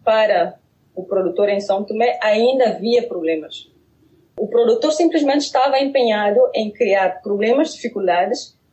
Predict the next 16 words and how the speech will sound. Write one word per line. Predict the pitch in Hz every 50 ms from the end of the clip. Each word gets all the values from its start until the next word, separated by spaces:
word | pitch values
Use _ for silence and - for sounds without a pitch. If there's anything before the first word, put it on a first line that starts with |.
| _ _ _ _ _
para | 277 254 277 262 240 220
denegrir | 220 214 214 196 202 233 240 - 233
a | 208
minha | 202 196 190 196 202
imagem, | 208 214 220 226 240 240 240 311 370 381 370
em |
primeiro | - - 226 196 190 190 190 190 185
lugar, | 190 202 202 202 208 214 240 554 -
e | 254 247
depois | 220 - - 285 302 330 339 320 - - - - - _ _ -
para | 294 320 339 330 349 339 339 339 311 285 247 208 185 175 165 - - - _ _ _ _ _
simplesmente | - - - 311 320 311 - 330 339 - 240 226 214 220 220 240 - 285
boicotar | 220 233 226 226 - 233 226 - - 220 233 247 254
o | 254
meu | 226 226 233
processo | 226 277 277 - - - 233 196 208 202 - - - -